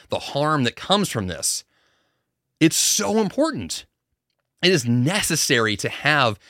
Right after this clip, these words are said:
that skill set be developed over time to pay attention to that, because your ability to detect those kinds of risks and avoid them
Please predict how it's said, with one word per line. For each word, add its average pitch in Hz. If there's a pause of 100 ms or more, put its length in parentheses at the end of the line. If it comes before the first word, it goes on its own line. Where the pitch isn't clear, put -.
(140)
that 123
skill 135
set 107
be 110
developed 107
over 107
time 123
to 90
pay 135
attention 135
to 110
that, 101
because 104 (520)
your 143
ability 127
to 127
detect 110
those 117
kinds 123
of 92
risks 131 (220)
and 117
avoid 113
them 80